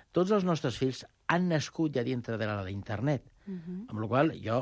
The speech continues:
Speaker 1: ho sento molt
Speaker 2: Ja
Speaker 1: i
Speaker 2: són
Speaker 1: és
Speaker 2: nadius digitals.
Speaker 1: Efectivament, seré, seré molt contundent, però vull dir, mm,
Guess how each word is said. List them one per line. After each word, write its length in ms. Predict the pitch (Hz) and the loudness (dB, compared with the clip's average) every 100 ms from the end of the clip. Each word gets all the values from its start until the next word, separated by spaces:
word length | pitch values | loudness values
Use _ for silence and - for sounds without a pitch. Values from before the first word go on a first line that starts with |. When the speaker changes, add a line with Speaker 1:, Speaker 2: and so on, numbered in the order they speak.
| - | -2
Speaker 1:
ho 80 | 107 | -8
sento 360 | - 127 123 | -2 0 2
molt 220 | 127 135 147 | 4 4 4
Speaker 2:
Ja 60 | |
Speaker 1:
i 20 | |
Speaker 2:
són 100 | 135 | 4
Speaker 1:
és 40 | 220 | 4
Speaker 2:
nadius 300 | 214 196 202 | 4 4 2
digitals. 480 | 226 202 170 156 135 | 0 0 2 2 2
Speaker 1:
Efectivament, 640 | 117 123 127 135 123 104 | 2 2 4 4 2 -2
seré, 300 | 101 120 117 | -2 -2 -2
seré 200 | 110 120 | 0 2
molt 180 | 139 143 | 4 4
contundent, 460 | 147 147 139 131 139 | 4 4 4 4 4
però 140 | 170 | 4
vull 140 | 151 127 | 4 4
dir, 40 | - - - _ _ | 0 -12 -20 _ _
mm, 180 | 110 87 | -10 -8